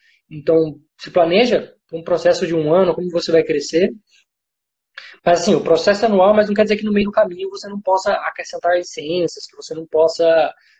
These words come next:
fazer mudanças. Você pode, tá? Mas assim, se você contratou, por exemplo, cinco licenças, e aí a sua empresa cresceu, você precisa contratar mais cinco. Você vai pagar mais cinco pro rata até o final do seu contrato, entendeu? E aí você contratou mais cinco, aí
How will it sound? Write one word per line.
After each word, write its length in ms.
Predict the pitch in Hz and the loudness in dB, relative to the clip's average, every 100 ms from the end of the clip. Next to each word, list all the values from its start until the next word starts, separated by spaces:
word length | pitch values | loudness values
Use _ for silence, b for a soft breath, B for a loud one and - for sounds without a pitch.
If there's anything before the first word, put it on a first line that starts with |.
| _ | _
fazer 300 | 165 151 156 | 0 2 2
mudanças. 420 | 196 180 143 - | 4 2 2 -4
Você 120 | - 156 | -10 0
pode, 340 | 214 165 - | 2 2 0
tá? 140 | - - _ _ _ _ _ | -10 -20 _ _ _ _ _
Mas 120 | 143 | 0
assim, 240 | 156 196 147 | 0 2 -2
se 200 | 143 151 | -4 -10
você 420 | - - 190 233 - _ | -12 0 2 2 -2 _
contratou, 420 | 190 196 190 196 | 0 0 2 2
por 180 | 190 202 | 2 2
exemplo, 360 | 190 185 196 202 | 2 2 0 -2
cinco 240 | - 233 | -6 -2
licenças, 640 | 254 240 202 - - - _ _ b b b b b | -2 0 0 0 -8 -20 _ _ b b b b b
e 100 | 160 | 2
aí 240 | 160 180 | 4 6
a 40 | 214 | 4
sua 160 | 214 | 2
empresa 280 | 208 190 190 | 0 2 0
cresceu, 400 | 202 208 - 226 | 0 -4 2 4
você 180 | 247 247 | 4 0
precisa 280 | - - 233 | -6 -6 -2
contratar 360 | 233 240 226 | 0 2 2
mais 220 | 226 269 - | 2 0 0
cinco. 280 | 214 165 - _ b b _ | 0 0 -6 _ b b _
Você 220 | 156 - | 0 4
vai 120 | 175 | 4
pagar 260 | 180 170 - | 4 4 4
mais 240 | 196 214 | 4 0
cinco 540 | - - 202 247 240 277 | -2 0 2 4 0 0
pro 180 | 262 220 | 2 2
rata 340 | 196 202 233 | 2 2 0
até 120 | 214 | 0
o 60 | 208 | -4
final 220 | - 208 | -2 -2
do 80 | 208 | -2
seu 100 | 214 | -10
contrato, 500 | 233 233 190 156 - | -16 -4 0 0 -2
entendeu? 320 | - 135 131 - _ _ _ _ _ _ b b b _ | -14 -6 -4 -4 _ _ _ _ _ _ b b b _
E 60 | 147 | 2
aí 120 | 165 | 2
você 120 | 165 | 2
contratou 360 | 220 214 214 208 | 0 2 2 2
mais 180 | 240 | 2
cinco, 340 | 247 269 185 - - | 0 0 0 -2 -14
aí 100 | - | -20